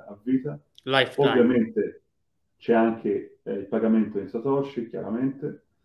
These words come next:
Speaker 1: Eh, con tre dollari al mese risolvi tutti questi problemi. C'è la tua app, c'è il tuo profilo. Quando giri per, se viaggi, una cosa bellissima a volte,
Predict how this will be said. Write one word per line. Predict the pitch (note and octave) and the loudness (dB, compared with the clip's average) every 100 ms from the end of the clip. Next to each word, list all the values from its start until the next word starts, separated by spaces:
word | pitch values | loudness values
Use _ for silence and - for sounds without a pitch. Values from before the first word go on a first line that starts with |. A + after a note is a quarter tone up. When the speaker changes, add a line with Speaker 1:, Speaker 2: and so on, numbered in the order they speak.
| _ _ _ _ | _ _ _ _
Speaker 1:
Eh, | - A2 G#2+ G2+ F2+ F2 D#2+ _ _ _ _ _ | -4 0 2 2 0 -4 -12 _ _ _ _ _
con | - D#3+ D3 | 2 4 8
tre | F#3+ | 8
dollari | F#3 F3+ D3+ F#3 | 10 8 8 6
al | F3 | 4
mese | F#3 G3+ G3+ | 4 8 8
risolvi | C3 - C3+ A#2+ | 8 4 2 2
tutti | A#2 | 2
questi | A2+ G#2+ | 0 0
problemi. | G2 G#2+ B2 F#2 - | -4 -2 -4 -4 -8
C'è | - | 0
la | G#2+ | 0
tua | A#2 C3+ F3 | 2 2 2
app, | D#3 - | 0 -4
c'è | B2+ G#2+ | -4 -4
il | - | -6
tuo | G2+ | -2
profilo. | C3+ - C#3+ C#3+ C#3 C#3+ - _ _ | -4 -4 -4 0 0 -2 -10 _ _
Quando | - E3 D3+ B2 | 4 6 6 4
giri | A#2+ B2+ A2 | 2 2 2
per, | A2 G#2+ | 0 0
se | C3+ B2 | 0 0
viaggi, | C3+ C#3 A2 - - - - | 4 2 2 -2 -10 -18 -8
una | A2 | -2
cosa | A2+ | 0
bellissima | A2 G#2+ B2+ A2+ G2+ G2 | 2 0 -2 -4 -8 -4
a | |
volte, | A2+ G#2 | -4 -4